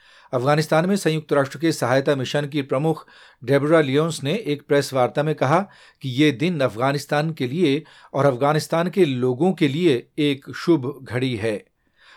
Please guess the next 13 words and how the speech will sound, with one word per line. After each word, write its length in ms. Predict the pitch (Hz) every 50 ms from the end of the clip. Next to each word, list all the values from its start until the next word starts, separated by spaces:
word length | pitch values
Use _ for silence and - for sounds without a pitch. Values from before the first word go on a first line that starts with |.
| - -
उन्होंने 260 | 160 147 156 175 196 190
कहा 200 | 190 160 - -
कि 120 | 269 214
अफगानिस्तान 580 | 170 135 123 135 135 151 156 - 151 160 165 170
के 140 | 165 180
लोगों 380 | 160 135 123 123 117 120 127 -
को 180 | 147 156 165 147
स्पष्ट 440 | 135 - - 156 147 147 - - 165
संदेश 500 | 143 - - 127 123 113 143 139 135 -
देने 220 | 131 123 127 143 139
के 120 | 135 131
लिए 280 | 120 156 185 156 147 147 - - - - - -
दुनिया 460 | 123 113 143 156 165 165 160 151 -